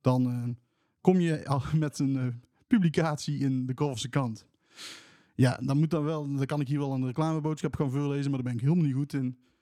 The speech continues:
Dus wij hebben gedaan, zijn, ik heb twee mensen ingeschakeld die, ja, deze podcast wel kennen, maar eigenlijk niks meer Willem twee hebben. En die heb ik helemaal de vrije hand gegeven. Die zijn met z'n tweeën aan de slag gegaan. En die hebben, ja, <laughs> reclames gemaakt in de stijl van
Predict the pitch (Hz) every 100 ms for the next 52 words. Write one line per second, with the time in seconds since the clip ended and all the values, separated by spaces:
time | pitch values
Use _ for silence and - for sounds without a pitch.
0 | _ - 151 143 - - 131 139 123 135
1 | 143 139 135 123 _ - 135 123 131 123
2 | 180 180 180 185 170 160 135 151 151 147
3 | 123 131 120 - _ _ - - - -
4 | 120 131 120 - 156 - 135 127 123 127
5 | 123 123 131 123 120 127 - 120 117 117
6 | 131 123 117 120 - _ _ _ _ _
7 | _ _ - 143 139 156 143 170 156 127
8 | 139 131 185 - 175 170 170 156 151 143
9 | 127 156 147 131 160 160 147 143 143 143
10 | _ _ _ - 139 143 143 135 131 123
11 | 110 _ _ _ - 127 123 - - _
12 | _ _ _ _ - - - 131 156 190
13 | 202 - 156 151 165 160 156 135 - 170
14 | 156 139 135 127 120